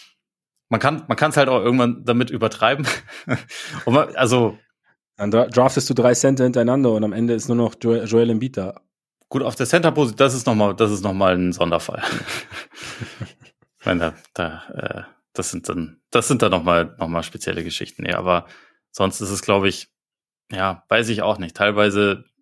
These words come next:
Speaker 1: sicherlich die Hoffnung, dass man's manchen Spielern halt vielleicht einfach beibringen kann. Oder a-, andererseits auch vielleicht m-, manchmal der Gedanke, okay,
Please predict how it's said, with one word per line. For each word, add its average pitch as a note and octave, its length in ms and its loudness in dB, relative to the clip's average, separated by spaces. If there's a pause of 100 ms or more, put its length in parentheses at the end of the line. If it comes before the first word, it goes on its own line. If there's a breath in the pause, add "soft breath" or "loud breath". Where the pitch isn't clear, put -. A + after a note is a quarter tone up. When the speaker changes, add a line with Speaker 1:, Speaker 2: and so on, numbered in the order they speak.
(140)
Speaker 1:
sicherlich G2+ 640 -2 (580)
die A2+ 120 -2
Hoffnung, G#2+ 340 0
dass G2 160 0
man's G2+ 220 -2
manchen G2+ 280 -2
Spielern G#2 400 -2
halt G2 160 0
vielleicht G2 260 -2
einfach - 200 -10
beibringen G#2+ 440 0
kann. E2+ 320 -6 (600)
Oder G#2 560 2 (560)
a-, - 160 -14 (100)
andererseits G#2 400 0
auch - 200 -8 (280)
vielleicht G2 320 0 (140)
m-, G#2+ 180 -8
manchmal G#2 360 0
der G2+ 120 2
Gedanke, G#2 400 -2
okay, G2+ 500 -2